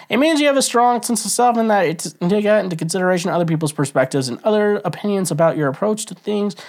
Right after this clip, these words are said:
without taking them personally. Um, so I kinda,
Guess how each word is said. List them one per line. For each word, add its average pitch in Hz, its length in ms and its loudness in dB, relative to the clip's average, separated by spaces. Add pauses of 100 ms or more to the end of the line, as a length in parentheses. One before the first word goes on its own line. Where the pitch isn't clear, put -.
(260)
without 156 600 2
taking 127 560 -4
them 110 340 -6
personally. - 560 -12
Um, 135 540 0 (1600)
so 220 560 2
I 226 320 2
kinda, 180 840 4